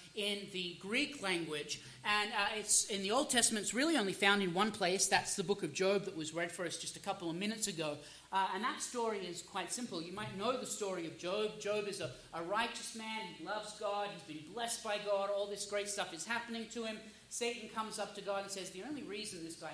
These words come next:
loves you is 'cause everything's going right in, in your life." Uh, how many of you ever been there? You felt like, uh, everything's going right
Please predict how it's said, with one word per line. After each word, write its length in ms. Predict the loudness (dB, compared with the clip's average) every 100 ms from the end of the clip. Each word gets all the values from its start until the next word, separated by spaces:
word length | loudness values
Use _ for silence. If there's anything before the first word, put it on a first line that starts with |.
| -8
loves 240 | -10 -10
you 80 | -12
is 100 | -12
'cause 200 | -14 -12
everything's 400 | -12 -10 -12 -12
going 320 | -6 -4 -4 -4
right 180 | -6 -8
in, 320 | -14 -14 -14
in 80 | -12
your 100 | -8
life." 440 | -6 -6 -6 -12 -20 -20 -20 -12
Uh, 180 | -6 -4 -2
how 80 | -4
many 200 | -2 -4
of 80 | -4
you 100 | -4
ever 160 | -4
been 220 | -4 -8 -6
there? 100 | -6
You 140 | -8
felt 260 | -6 -6 -4
like, 160 | -6 -8 -16 -20 -6
uh, 240 | -4 -4 -4 -6
everything's 400 | -6 -4 -6 -2
going 300 | -2 -2 -2
right 160 | -4